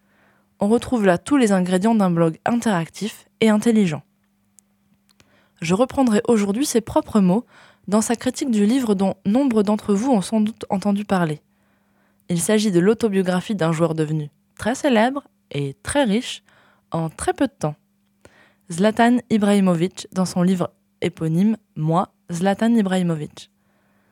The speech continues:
Voici ce qu'en dit Laurent Curlier, auteur de notre blog découverte de la semaine. Le phénomène Zlatan a envahi la France et sa Ligue un dès juillet deux mille douze.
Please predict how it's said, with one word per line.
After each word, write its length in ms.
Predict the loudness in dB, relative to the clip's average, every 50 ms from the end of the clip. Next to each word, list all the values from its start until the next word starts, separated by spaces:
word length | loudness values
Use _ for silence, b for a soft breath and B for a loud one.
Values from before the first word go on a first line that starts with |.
| _ _ _ _ _ _ _ _ _ _ _ _ -6
Voici 320 | -2 0 0 0 -2 -2
ce 100 | -2 -2
qu'en 220 | 0 2 2 2
dit 160 | 4 4 4 4
Laurent 300 | 4 4 4 2 0 -4
Curlier, 480 | -2 0 0 2 2 2 2 0 -2 _ -2
auteur 400 | -2 -2 0 0 0 0 0 2
de 100 | 0 0
notre 300 | 0 0 -2 -2 -4 -2
blog 260 | 2 2 2 2 2
découverte 500 | 0 -2 -2 -2 -2 -2 -2 -2 -2 -2
de 120 | 0 2
la 120 | 2 0 0
semaine. 520 | -2 -2 -4 -4 -4 -4 -6 -10 -12 -16 -20 _ _ _ _ _ _ _ _ _ _ _ _ _ _ _ _ _ _ _ _ _ _ _ _ _ _ _ _ _ _ _ _ _ _ _ _ _ _ _
Le 100 | -8 -6
phénomène 480 | -4 0 2 2 4 4 4 4 2 2
Zlatan 480 | 2 0 0 0 0 0 0 0 0 -2 -2 -2
a 80 | 0 0
envahi 320 | 2 4 4 4 4 4
la 100 | 4 2
France 380 | 0 0 -2 -2 -2 -2 -4 -4 -4
et 60 | -4
sa 160 | 0 0 2
Ligue 220 | 2 2 0 -2 -2
un 180 | -2 -2 -2 -2 -6 _ _
dès 180 | -4 0 0 0
juillet 300 | 2 2 2 2 2 2
deux 80 | 2 2
mille 200 | 0 0 0 -2
douze. 380 | -4 -6 -8 -8 -10 -14 _